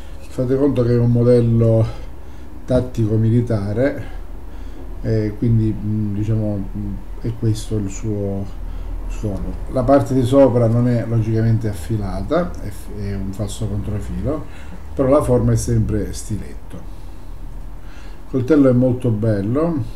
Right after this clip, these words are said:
e devo dire fatto anche abbastanza bene. Il liner è un po' sottile, però per quello che dovrebbe servire va benissimo.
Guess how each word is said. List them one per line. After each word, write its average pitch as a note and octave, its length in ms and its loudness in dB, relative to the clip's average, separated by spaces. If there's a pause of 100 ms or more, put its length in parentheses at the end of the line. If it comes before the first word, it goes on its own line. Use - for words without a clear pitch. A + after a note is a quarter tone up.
e A2+ 100 -2
devo A2+ 160 2
dire A2+ 420 2 (1000)
fatto A#2 360 -2
anche A2 240 2
abbastanza G#2+ 640 0
bene. F#2+ 380 -4
Il G2+ 100 -4
liner A#2+ 340 2 (840)
è A#2+ 80 -2
un A#2 180 4
po' A2+ 160 0
sottile, A#2 960 0 (1200)
però A2+ 400 0 (1160)
per A2+ 120 -2
quello A#2+ 220 2
che A2+ 140 4
dovrebbe A2+ 300 4
servire A2 560 2
va G2 140 0
benissimo. F#2 720 -4